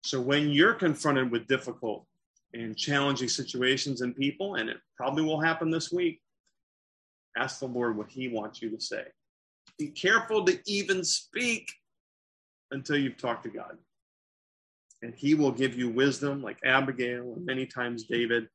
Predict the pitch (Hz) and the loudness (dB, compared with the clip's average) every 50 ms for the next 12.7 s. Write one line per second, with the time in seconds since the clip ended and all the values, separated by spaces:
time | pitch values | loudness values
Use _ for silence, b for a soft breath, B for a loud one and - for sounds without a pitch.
0 | _ _ _ _ _ _ _ _ _ 113 107 107 - 143 147 135 131 127 120 120 | _ _ _ _ _ _ _ _ _ -12 -12 -2 4 4 6 6 6 6 6 4
1 | 120 127 143 190 254 294 302 240 151 139 160 156 147 143 135 131 135 139 143 143 | 2 0 0 4 6 6 6 6 6 8 8 8 8 6 2 2 2 2 2 4
2 | 143 143 139 131 131 135 131 127 120 110 110 117 120 123 120 - - 127 - - | 4 4 2 2 4 4 4 4 4 2 0 -2 -2 -4 -6 -4 -6 -8 -2 -2
3 | 120 113 110 110 110 110 110 110 110 - - - 117 - - - 170 175 170 - | -2 -2 0 0 2 4 4 4 2 0 -6 -8 -10 -10 2 2 2 2 2 0
4 | _ - 151 170 175 143 110 98 - _ _ _ - _ _ _ _ _ _ - | _ 4 6 8 6 6 4 0 -8 _ _ _ -20 _ _ _ _ _ _ -6
5 | 120 117 110 - 131 127 117 113 110 107 - - 120 107 101 110 - _ - - | -6 -6 -6 -4 -2 0 2 2 2 0 -2 -8 -8 -8 -8 -10 -12 _ -20 -20
6 | _ _ _ _ _ _ _ _ _ _ _ _ _ _ _ _ - - 156 147 | _ _ _ _ _ _ _ _ _ _ _ _ _ _ _ _ 2 6 6 6
7 | 139 143 - 139 147 156 160 156 147 - - _ 135 131 127 123 127 135 120 135 | 6 4 4 4 6 8 8 6 6 2 -4 _ 0 0 0 2 0 2 6 6
8 | 131 120 113 - - - 135 127 117 101 98 - _ _ _ _ 117 - - 139 | 6 6 4 2 4 6 8 8 8 6 4 -4 _ _ _ _ -14 -4 0 2
9 | 131 131 - - 131 113 113 117 113 - 110 110 - - - - 135 123 117 110 | 2 2 2 -2 -4 -2 -2 -2 -2 -2 -4 -6 -6 -8 -6 -2 0 0 0 0
10 | 107 107 107 107 104 101 101 101 101 - _ - 127 139 156 175 175 165 147 B | -2 -4 -4 -6 -6 -8 -8 -12 -16 -18 _ 2 6 8 10 10 10 8 6 B
11 | B B B B B B B B _ - 131 147 165 170 175 175 170 165 160 156 | B B B B B B B B _ 4 6 8 8 8 8 6 6 6 6 6
12 | 160 160 160 156 - 165 165 165 170 175 185 185 175 | 6 4 4 2 2 2 4 4 4 4 2 -2 -6